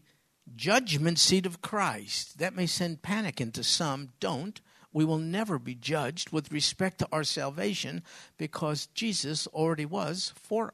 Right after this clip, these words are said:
us. The salvation matter is settled, contingent on our faith in him. But there is a judgment even saved people will face. What is it? It's this. "So that each one may be recompensed for his deeds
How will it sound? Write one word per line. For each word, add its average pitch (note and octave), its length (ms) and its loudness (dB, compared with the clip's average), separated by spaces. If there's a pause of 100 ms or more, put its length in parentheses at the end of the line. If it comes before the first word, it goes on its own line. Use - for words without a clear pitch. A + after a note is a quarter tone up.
us. - 720 -6 (1000)
The B2+ 140 -10
salvation F#3 720 0
matter C#3 280 0
is C#3 140 -4
settled, C#3+ 720 -4
contingent D3 600 -4
on C#3 160 -2
our C3 120 -6
faith E3 400 -4
in D3 120 -8
him. E3 360 -4 (400)
But D#3+ 120 0
there G3 140 4
is B3 160 0
a D#3+ 60 -4
judgment C#3+ 500 -4
even D#3+ 260 -4
saved A3 720 0
people C#3 300 -4
will C#3 160 0
face. D#3+ 500 0 (200)
What G#3+ 160 0
is E3 160 0
it? A3 160 0
It's E3+ 240 -2
this. B3 340 0 (300)
"So - 180 4
that F3 300 6
each A3+ 260 2
one G#3 300 6
may F3+ 100 6
be E3 180 2
recompensed F3+ 760 2
for F3 200 -4
his E3 300 -4
deeds F3 1200 -2